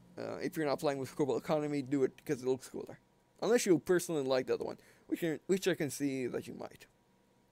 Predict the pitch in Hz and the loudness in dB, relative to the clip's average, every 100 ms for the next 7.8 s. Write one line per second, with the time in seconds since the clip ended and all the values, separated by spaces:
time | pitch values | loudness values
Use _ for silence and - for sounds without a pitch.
0 | _ _ _ _ _ _ _ _ _ _ | _ _ _ _ _ _ _ _ _ _
1 | _ _ _ _ _ _ _ _ _ _ | _ _ _ _ _ _ _ _ _ _
2 | _ _ _ _ _ _ _ _ _ _ | _ _ _ _ _ _ _ _ _ _
3 | _ - - - - - - - - - | _ -10 -10 -10 -14 -18 -14 -10 -10 -10
4 | - 131 127 143 196 269 262 - _ _ | -10 -2 -2 2 2 2 -2 -8 _ _
5 | _ _ _ _ _ _ _ _ _ _ | _ _ _ _ _ _ _ _ _ _
6 | _ _ _ - 160 170 170 - - 151 | _ _ _ 2 8 10 10 6 0 4
7 | 151 - - 147 151 - - | 4 4 0 6 6 4 -8